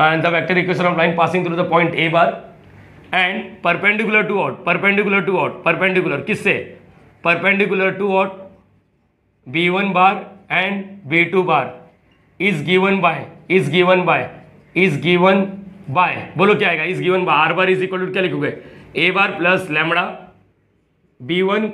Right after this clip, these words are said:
cross B two। अरे समझा ये नहीं? मतलब ये चीज़ समझ के बी bar लिख सकता था,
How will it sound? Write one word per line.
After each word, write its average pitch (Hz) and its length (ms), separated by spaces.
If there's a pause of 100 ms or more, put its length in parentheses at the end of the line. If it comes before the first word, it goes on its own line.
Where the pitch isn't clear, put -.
cross 175 340 (260)
B 165 160
two। 127 180 (180)
अरे 160 120
समझा 160 240
ये 180 120
नहीं? 185 200 (260)
मतलब 196 200
ये 214 100
चीज़ 190 200
समझ 214 220
के 233 120
बी 196 220
bar 208 220
लिख 214 140
सकता 214 220
था, 202 120